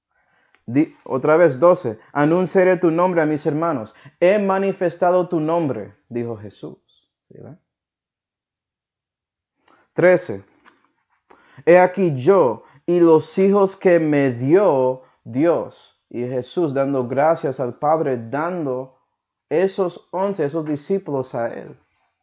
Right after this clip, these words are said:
¿Sí ve? Es importante reconocer que Jesucristo cumplió toda esta profecía. Eso es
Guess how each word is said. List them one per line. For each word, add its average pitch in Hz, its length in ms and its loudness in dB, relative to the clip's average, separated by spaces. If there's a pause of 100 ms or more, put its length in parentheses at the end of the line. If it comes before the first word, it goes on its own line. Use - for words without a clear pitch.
¿Sí - 160 -14
ve? 139 200 -12 (2000)
Es 123 160 -8
importante 180 540 -2
reconocer 151 680 -4
que 135 140 -6
Jesucristo 139 640 -10
cumplió 143 380 -10
toda 120 180 -8
esta 117 220 -10
profecía. 110 680 -12 (480)
Eso 185 420 2
es 180 160 0